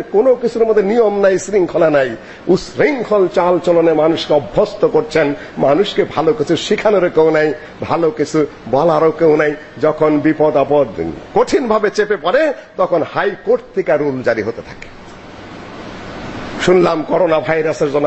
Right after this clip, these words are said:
হাইকোর্ট রুল জারি করছে সরকারের বিরুদ্ধে। মাস্ক কি পরিমাণ আছে,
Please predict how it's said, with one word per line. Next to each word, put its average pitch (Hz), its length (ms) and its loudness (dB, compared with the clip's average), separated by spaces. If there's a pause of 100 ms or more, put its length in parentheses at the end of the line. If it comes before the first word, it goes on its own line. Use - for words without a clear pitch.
হাইকোর্ট 147 400 -2
রুল 135 200 0
জারি 113 200 0
করছে 107 300 -4
সরকারের 95 420 -4
বিরুদ্ধে। 87 280 -12 (1120)
মাস্ক 240 400 0
কি 262 140 2
পরিমাণ 247 380 2
আছে, 247 260 0